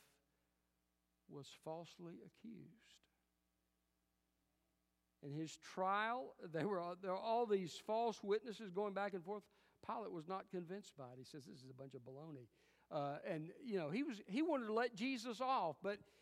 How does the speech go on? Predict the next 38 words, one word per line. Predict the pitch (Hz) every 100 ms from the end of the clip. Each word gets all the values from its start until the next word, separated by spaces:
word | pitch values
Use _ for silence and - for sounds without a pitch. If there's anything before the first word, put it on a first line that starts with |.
| -
he | 214
fell | 208 254 254
under | 262 226
the | 196 196
political | 214 240 247 226 196
pressure. | 202 233 214 190
They | 190
said, | 226 180
"You're | 220
no | 220 208
friend | - 240 185
of | 135
Caesar | - 240 180 160
if | 156
you | 190
let | 175 -
somebody | 185 165 151
who | 160
says | - 165
he's | 143 139
the | 143
king | - 190 175 139 - - -
go." | 156 190 175 139 123 - - - -
And, | 190 190 180 165
uh, | 165 165 175
and | 175
so | 196 190
he | 208
gave | 180 220 226 202
in | 208
to | 180
the | 175
political | 180 196 170 160
pressure, | 180 226 208 160
but | 156
he | 208
saw | 262 - 196
no | 196 208